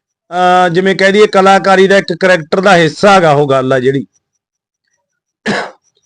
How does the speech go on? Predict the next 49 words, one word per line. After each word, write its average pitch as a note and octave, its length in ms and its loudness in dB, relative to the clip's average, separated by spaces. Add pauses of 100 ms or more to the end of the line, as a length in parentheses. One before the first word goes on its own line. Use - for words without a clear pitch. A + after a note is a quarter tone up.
(200)
ਤੇ G3+ 80 -2
ਸਾਡੇ F#3 360 2
ਲੋਕ G3+ 420 4 (260)
ਇਹਦੇ G3 180 2
ਮਗਰ E3+ 360 0
ਲੱਗ F#3 160 2
ਜਾਂਦੇ G3+ 380 2
ਨੇ G#3+ 60 2
ਯਾਰ, G#3 260 2
ਸਿਰ E3 260 0
ਮਾਰ F#3 340 2
ਦਿੰਦੇ G3 240 -2
ਨੇ, G3+ 100 -2
ਤਾੜੀਆਂ F3+ 480 0
ਮਾਰਦੇ F#3+ 400 0
ਨੇ। G3+ 140 2 (1500)
ਤਾਂ E3+ 100 0
ਠੀਕ F#3 220 2
ਆ G#3+ 60 4
ਪੰਜਾਬੀਓ, A3 420 2
ਵੱਧ G3+ 220 2
ਤੋਂ A3 120 0
ਵੱਧ A3 180 2
ਇਸ G#3 100 4
ਵੀਡੀਓ F#3 420 2
ਨੂੰ G#3+ 180 0
ਸ਼ੇਅਰ A3+ 400 2
ਕਰ G3+ 220 0
ਦੇਣਾ F#3 240 0
ਮੇਰਾ G#3 220 2
ਵੀਰ, G#3+ 260 0 (840)
ਤੇ G3 180 2
ਜਿਹੜੇ G#3+ 260 4
ਭੈਣ G#3+ 280 0
ਭਰਾ G3+ 200 0
ਨਵੇਂ F#3+ 240 -2
ਚੈਨਲ F#3 380 0
ਤੇ G3 120 -2
ਨੇ, G#3 100 0
ਉਹ G3+ 100 0
ਸਬਸਕ੍ਰਾਈਬ D#3+ 580 0
ਕਰ F3 220 -2
ਦੇਣ, G3 240 -2
ਤਾਂ F3+ 160 2
ਕਿ F#3 140 0
ਅਗਲਾ F3+ 180 0
ਨੋਟੀਫਿਕੇਸ਼ਨ E3+ 680 -2
ਤੁਹਾਡੇ E3 260 0
ਤੱਕ D3 140 -4